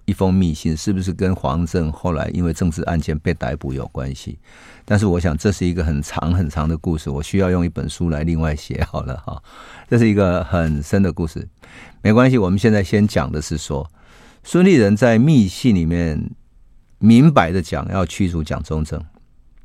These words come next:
请美国给予支持。但是呢，问题在于他没有能够讲出一个具体的计划。所以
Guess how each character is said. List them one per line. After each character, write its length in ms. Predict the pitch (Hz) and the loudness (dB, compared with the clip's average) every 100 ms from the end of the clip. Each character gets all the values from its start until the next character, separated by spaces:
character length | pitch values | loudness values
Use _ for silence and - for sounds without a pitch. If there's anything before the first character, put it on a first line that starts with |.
| - | -10
请 160 | - 110 | 0 2
美 140 | 104 | 2
国 160 | 71 76 | 0 -8
给 160 | - | -6
予 100 | 78 71 | -6 -6
支 220 | - 82 | -6 -6
持。 280 | - - - - - _ | -6 -14 -16 -20 -20 _
但 200 | 147 120 | 2 4
是 220 | 104 107 | 2 0
呢， 280 | 90 78 85 - - - _ - _ | 0 -2 -6 -12 -20 -20 _ -20 _
问 160 | 180 185 | 2 4
题 140 | 107 | 2
在 180 | 87 101 | 0 0
于 180 | 82 80 | 0 -4
他 320 | - - 175 - _ _ _ _ | -8 -2 0 -2 _ _ _ _
没 160 | 120 185 | 4 4
有 100 | 143 | 4
能 160 | 82 | 0
够 140 | 92 92 | 0 -2
讲 200 | 78 87 | -2 -6
出 160 | - | -4
一 40 | 85 | -4
个 120 | 85 | -2
具 200 | - 98 | 0 -2
体 160 | - 71 | -2 -10
的 100 | 73 | -10
计 240 | - 76 | -8 -8
划。 300 | 71 62 - _ _ _ - - _ _ - - _ | -6 -8 -8 _ _ _ -20 -20 _ _ -20 -20 _
所 160 | - 151 | 2 4
以 200 | 110 | 4